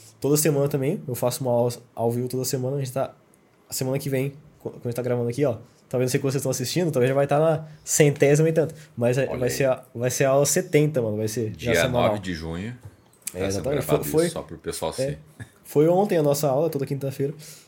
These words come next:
Speaker 1: Hoje é sexta.
Speaker 2: Uhum.
Speaker 1: Ah, e semana que vem vai ser a aula setenta, né? Então, assim, a gente
Speaker 2: Que
Speaker 1: tá
Speaker 2: massa,
Speaker 1: setenta
Speaker 2: meu.
Speaker 1: semanas, setenta semanas seguidas.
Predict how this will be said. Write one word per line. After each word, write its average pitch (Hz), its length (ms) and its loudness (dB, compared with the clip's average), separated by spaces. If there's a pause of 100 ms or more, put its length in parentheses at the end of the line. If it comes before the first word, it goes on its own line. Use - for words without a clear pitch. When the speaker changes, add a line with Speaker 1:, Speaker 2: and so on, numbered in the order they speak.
(120)
Speaker 1:
Hoje 123 80 -2
é 117 40 -2
sexta. 127 300 -2 (540)
Speaker 2:
Uhum. 92 120 -6 (220)
Speaker 1:
Ah, 65 160 -6
e - 60 -8
semana 135 300 0
que 151 100 -2
vem 143 120 0
vai 147 100 0
ser 151 100 -4
a 147 40 -2
aula 147 120 0
setenta, 151 600 -2 (120)
né? 120 280 -8
Então, 120 200 -6
assim, 127 140 -4
a 131 40 -2
gente 123 80 -2
Speaker 2:
Que - 20 -4
Speaker 1:
tá 135 80 -4
Speaker 2:
massa, - 160 -2
Speaker 1:
setenta 165 200 0
Speaker 2:
meu. - 80 -4
Speaker 1:
semanas, 156 500 4
setenta 143 440 -4
semanas 139 380 -2
seguidas. 135 420 -6